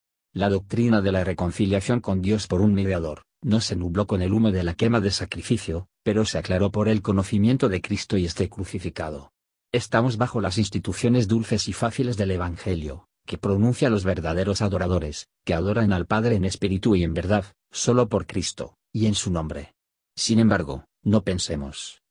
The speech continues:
porque no estamos atados a los ritos ceremoniales y oblaciones, que un poco de cuidado, tiempo y gastos, servirán para honrar a Dios con.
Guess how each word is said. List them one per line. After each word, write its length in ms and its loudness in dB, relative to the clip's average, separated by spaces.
porque 280 -2
no 100 -2
estamos 380 0
atados 380 0
a 60 2
los 140 0
ritos 380 -2
ceremoniales 680 0
y 40 -2
oblaciones, 760 -6
que 120 2
un 160 0
poco 240 0
de 100 -2
cuidado, 560 -8
tiempo 340 2
y 80 0
gastos, 680 -8
servirán 560 -2
para 180 0
honrar 300 0
a 60 -2
Dios 440 -8
con. 420 -8